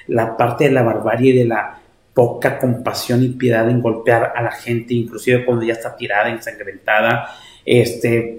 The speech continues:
como decimos en México, la parte de aprovechar que somos bolita, que somos más, ¿sí me explico? La parte de la falta de control, la apatía de las, de algunos elementos de seguridad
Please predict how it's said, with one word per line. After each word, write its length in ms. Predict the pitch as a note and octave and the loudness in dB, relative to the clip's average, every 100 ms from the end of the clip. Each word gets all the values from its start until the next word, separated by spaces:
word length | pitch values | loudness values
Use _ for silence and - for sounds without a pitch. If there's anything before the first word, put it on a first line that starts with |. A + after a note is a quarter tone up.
| - | -2
como 220 | B2+ B2 | 2 4
decimos 400 | A#2+ C3 C3 C#3+ | 4 2 0 2
en 120 | B2 | 2
México, 360 | B2 A#2+ - A#2+ | 2 0 0 2
la 160 | A2+ | 2
parte 240 | D3 - C#3+ | 0 0 0
de 60 | |
aprovechar 360 | - A#2+ B2 B2 | 2 0 0 -4
que 60 | |
somos 320 | B2+ B2+ B2+ - | -4 -2 -2 2
bolita, 680 | A#2 A2+ A#2+ - B2+ - - - _ | 2 2 -4 -4 -4 -4 -16 -20 _
que 140 | - B2 | -6 -2
somos 400 | - B2 A#2+ A#2 | 2 4 4 2
más, 400 | A#2 B2+ B2 - | 2 2 -2 -2
¿sí 80 | A#2+ | 0
me 80 | |
explico? 600 | B2 - C3 C3 C#3 C#3 - - _ | 0 0 -2 0 0 -2 -10 -20 _
La 220 | C3 A#2 | -4 2
parte 240 | A#2 - | 2 6
de 80 | C#3+ | 4
la 40 | |
falta 280 | B2 B2 A2+ | 6 2 2
de 80 | - | 0
control, 420 | A#2 G#2+ A#2 B2 | -2 -2 -2 2
la 80 | C3 | 2
apatía 460 | A#2+ A#2 - B2+ C3 | 0 -4 -2 4 6
de 100 | D#3 | 6
las, 380 | B2+ - - - | 2 -2 -12 0
de 120 | A#2+ | 2
algunos 320 | A2+ A#2 C#3 | 2 0 0
elementos 460 | B2+ A#2+ A#2 A2+ C3+ | 2 2 2 2 2
de 80 | C3 | 2
seguridad 720 | B2 A2 G#2+ G#2+ A#2 C3 | -2 -6 -4 0 0 0